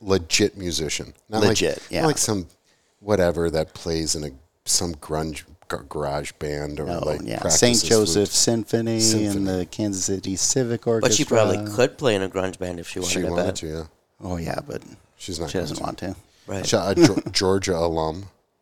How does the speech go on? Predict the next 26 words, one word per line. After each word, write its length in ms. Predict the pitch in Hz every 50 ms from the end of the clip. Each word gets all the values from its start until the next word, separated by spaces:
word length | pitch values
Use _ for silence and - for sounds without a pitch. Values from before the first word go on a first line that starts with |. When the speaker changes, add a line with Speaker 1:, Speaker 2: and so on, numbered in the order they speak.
| _ _ _ _ _ _
Speaker 2:
Yeah, 220 | 104 110 123 120
U 240 | 110 95 92 101 104
G 200 | 104 117 117 113
A. 180 | 107 104 104 110
Speaker 1:
Uga. 280 | 123 90 92 90 98 -
Speaker 3:
Bulldog. 480 | 110 120 160 190 160 107 87 85 - - - _ _ _ _ _
Speaker 2:
Yeah. 320 | - 101 101 107 110 123 120 107 - _ _ _
Speaker 3:
Matthew 420 | - 113 113 113 - - - 107 101
Speaker 2:
She's 100 | - 151
Speaker 3:
Stafford. 320 | 101 98 - 117 98 92 87 90 _ _ -
Speaker 1:
Uga. 120 | 90 92
Speaker 2:
Yeah, 140 | 87 98 104 101 - _
she's 300 | _ - - 95 95 87
loving, 560 | 85 87 87 87 87 90 101 98 101 101 101 - _ _ _ _ _ - - - - - _ _
loving 480 | - 95 87 95 98 104 107 117 113 107
that, 300 | 104 104 104 107 113 92
loving 300 | 98 98 104 107 113 110
the 60 | 95 90
Braves 520 | 80 104 101 95 92 98 104 101 95 95
right 100 | 92 90
Speaker 3:
Does 100 | 90 -
she 100 | - - 135
Speaker 2:
now. 60 | 127
Speaker 3:
like 200 | 120 110 95 107
Matthew 280 | 113 107 104 - - 98
Stafford? 460 | - 113 101 98 113 127 135 143